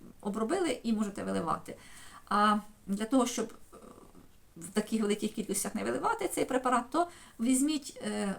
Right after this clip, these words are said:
ось у ці, з цієї капсулки, е, весь, всю рідину, м, помістіть у шприц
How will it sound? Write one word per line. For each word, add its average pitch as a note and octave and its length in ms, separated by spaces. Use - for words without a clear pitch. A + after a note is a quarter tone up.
ось - 320
у G3+ 80
ці, - 260
з - 80
цієї A3 220
капсулки, D4+ 680
е, G#3+ 220
весь, B3 500
всю C#4 280
рідину, G#3+ 460
м, F3 200
помістіть A3 400
у - 20
шприц G#4+ 480